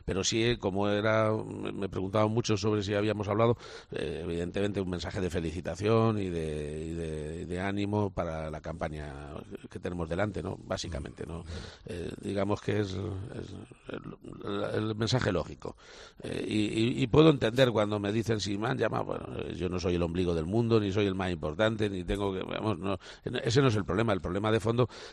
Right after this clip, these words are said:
es que, evidentemente, eh, según estaban terminando las elecciones autonómicas y municipales, y todavía fre-, y todavía no, no, no firmes los resultados,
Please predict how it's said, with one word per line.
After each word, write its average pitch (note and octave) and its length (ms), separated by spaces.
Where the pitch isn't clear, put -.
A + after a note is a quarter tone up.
es - 140
que, - 80
evidentemente, A2+ 840
eh, F#2 300
según F#2 300
estaban G#2+ 320
terminando A2 380
las G#2+ 160
elecciones G#2+ 320
autonómicas G#2+ 540
y - 20
municipales, G#2+ 640
y A#2+ 140
todavía A2 440
fre-, B2+ 320
y A#2 100
todavía A2+ 520
no, A#2+ 280
no, A#2+ 220
no B2 120
firmes B2 380
los A2 120
resultados, G#2 540